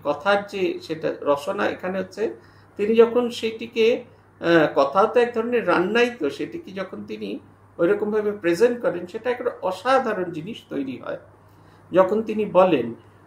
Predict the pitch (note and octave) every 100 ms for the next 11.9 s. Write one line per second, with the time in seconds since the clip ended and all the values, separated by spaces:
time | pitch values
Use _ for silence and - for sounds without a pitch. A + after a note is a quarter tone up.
0 | - - A3 A3 - C#4 C#4+ - F#3+ F#3
1 | F#3 E3+ E3 E3 - A#3+ G3 D3+ C3+ B2+
2 | A#2 G#2 A#2+ C#3 G3+ A#3 A3 - E3 G#3
3 | E4 E3+ D3 - D#3 - A3+ G#3+ C3+ -
4 | D3 - B2+ A2+ G#2+ - - - _ -
5 | - G#3 A3 C4+ C4+ B3+ A#3 G#3 G3+ -
6 | G#3 G#3+ A#3 C4+ F#3+ F#3+ A3 A3+ - B3+
7 | B3+ - C#4 A#3 - G3+ C3+ B2 - -
8 | _ _ - - G3+ B3+ C4+ B3+ A#3+ A3+
9 | F#3+ F3+ - D#3 C#3 C3 B2+ B2+ F3 F#3+
10 | A3+ A3+ G3+ G3 G#3+ G#3+ G#3 G3+ F3 -
11 | G#3 F3+ F#3 F#3 F3+ G3+ G3+ G3+